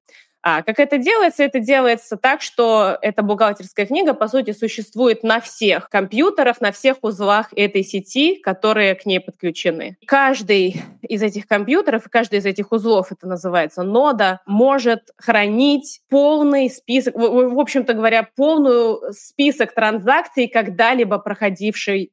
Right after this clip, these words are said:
в сети этой криптовалюты. И каждая нода валидирует эти транзакции, следит для того, ну, то есть она валидирует не все транзакции, которые проходят через нее.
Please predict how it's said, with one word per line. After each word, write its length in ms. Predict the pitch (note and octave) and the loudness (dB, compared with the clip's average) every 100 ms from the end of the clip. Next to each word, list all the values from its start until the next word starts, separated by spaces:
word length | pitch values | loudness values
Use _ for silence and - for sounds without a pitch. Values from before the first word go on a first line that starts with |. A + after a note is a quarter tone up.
| - | -10
в 80 | G#3 | -4
сети 340 | A#3 - A#3 | -2 0 2
этой 180 | G3+ G3+ | 2 0
криптовалюты. 760 | G3 F#3+ - F#3+ F#3 F3 E3 - | 0 -2 -2 -2 -2 -2 -6 -8
И 140 | G3+ | -6
каждая 480 | F#3+ B3 C4 A#3 G#3+ | 0 0 0 -2 -2
нода 480 | A3 C4+ B3+ A#3+ A#3 - | 0 0 2 2 2 -4
валидирует 840 | F#3 A#3 A#3+ G3 C#4+ C4 G3+ G3+ | -2 2 0 2 2 4 2 0
эти 200 | F3+ F3 | -6 -6
транзакции, 640 | F3 F3 E3 D#3 - F3 | -6 -2 -2 -2 -4 -10
следит 480 | C#3+ - F#3+ A3+ G3 | -6 -4 -2 -2 -4
для 140 | F#3+ G3+ | -4 -2
того, 360 | G#3 G3 E3 A3 | 0 0 -2 -4
ну, 100 | - | -6
то 160 | G#3 | -2
есть 120 | G#3+ | -2
она 180 | G#3+ G#3 | 0 0
валидирует 440 | G3+ G#3 G3 G3+ G#3 | 0 0 0 0 0
не 100 | B3 | 0
все 120 | F4+ | 0
транзакции, 480 | B3 G#3+ F#3 - F#3 | -2 0 -2 -4 -8
которые 340 | F#3 F#3+ F#3 | -6 -2 -4
проходят 420 | - F#3+ F#3+ E3+ | -4 -6 -4 -4
через 240 | - G3 G#3+ | -4 -4 -2
нее. 280 | C4+ F#4+ | 0 -2